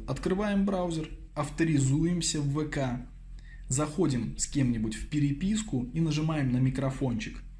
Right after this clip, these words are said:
Далее в левом верхнем углу появится окно, где нажимаем галочку «Сохранить» и нажимаем «Разрешить», да? «Разрешить использование микрофона». Данную процедуру надо сделать на каждом вновь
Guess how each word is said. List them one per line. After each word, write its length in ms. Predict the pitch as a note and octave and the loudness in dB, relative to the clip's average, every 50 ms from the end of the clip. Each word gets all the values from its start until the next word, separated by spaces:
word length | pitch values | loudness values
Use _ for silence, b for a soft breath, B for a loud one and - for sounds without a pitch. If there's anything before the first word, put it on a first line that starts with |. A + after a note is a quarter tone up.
| B B B B | B B B B
Далее 500 | C#3+ C3+ D3 C3+ A#2+ A2 G#2 F#2+ - A#2 - - - - - - - - - - - - | -2 0 2 2 2 2 0 -2 -4 -6 -10 -12 -14 -18 -18 -18 -18 -20 -20 -20 -14 -8
в 100 | - B2+ | -4 2
левом 320 | D3 E3 D#3+ C3+ C3+ C3 C3+ | 6 6 6 6 6 4 4
верхнем 420 | C#3 D3 C3+ - - A#2+ A#2 A#2+ C#3 | 4 4 2 2 0 -2 -2 0 0
углу 320 | C#3+ C#3+ D3+ C#3+ B2 - | 2 2 2 2 2 2
появится 640 | - A#2 B2+ C3+ A#2+ A2+ G#2+ G#2+ G#2+ - G2+ G2+ - - | 0 0 0 2 2 0 0 0 -2 -4 -6 -6 -8 -6
окно, 640 | A#2 A#2 A2+ - - C3 B2 B2 C3+ F3+ F#3+ - - - | -6 -6 -6 -4 -2 0 0 0 0 -2 -2 -6 -6 -6
где 160 | B2+ B2+ B2 | -2 -2 0
нажимаем 480 | A#2+ A#2+ A#2+ B2+ C3 C3 B2 A#2+ A#2+ | 0 0 0 2 2 2 2 2 0
галочку 460 | A#2+ B2+ B2 A#2 A2+ A2 A2 - - A#2 | 0 2 0 0 -2 -4 -6 -6 -6 -4
«Сохранить» 640 | - - B2 - - B2+ B2+ C#3+ E3+ G3 G#3+ G#3+ | -4 -4 -4 -4 -4 -2 -2 0 0 0 -2 -2
и 40 | C3 | -4
нажимаем 500 | A#2 A2+ A2 A2+ A#2+ C3 C#3 C3+ B2 A#2+ | -4 -4 -2 -2 0 0 0 0 0 0
«Разрешить», 720 | A#2+ B2 A#2+ B2 B2 C3 B2+ - - - A2+ - - - - | 0 0 0 0 0 0 0 -2 -2 -2 -2 -4 -4 -8 -8
да? 220 | - A#2 D3 F3+ - B B B B B B B B B | -6 -6 -6 -6 -6 B B B B B B B B B
«Разрешить 640 | - B2+ A#2 B2+ B2 B2+ C3 - G3+ G#3 - - | -2 0 0 2 2 0 0 0 -2 -2 0 -2
использование 640 | A#2+ - - - D3 D3+ D3 C3+ B2+ B2 B2 A#2+ A#2 | -2 -2 -2 0 2 2 2 2 2 2 2 2 2
микрофона». 720 | A#2 A#2+ A#2+ - B2 B2 A#2+ - - B2 A2 G#2 F#2 - - - - - - - - - - - - - - - - - | 2 2 0 0 0 -2 -2 -2 -4 -4 -2 -2 -4 -4 -6 -10 -14 -16 -18 -18 -18 -18 -18 -20 -20 -20 -20 -14 -8 -2
Данную 360 | C3 C#3+ D3 C#3 C#3 C3 A#2+ | 0 2 4 4 4 4 4
процедуру 480 | - B2+ A#2+ - D3 D3 F3+ F#3 F3 C#3 | 2 0 -2 -2 -2 0 2 2 2 2
надо 300 | B2 B2 B2 A#2+ A#2+ A2 | 2 2 0 0 0 0
сделать 540 | A2 A2 B2+ C#3+ D3 C#3 A#2 - - - | 0 0 0 0 0 0 0 -2 -6 -6
на 120 | - G#2+ G#2+ | -4 -4 -4
каждом 600 | G#2+ - A2+ A#2+ C3 C#3 C#3+ C#3 C3+ C3+ - - - - - - - - | -2 -2 -2 -2 -2 -2 -2 -2 -2 -2 -4 -8 -14 -16 -18 -16 -14 -10
вновь 320 | A2 A2 B2 B2+ A#2+ - | -6 -2 0 0 0 -2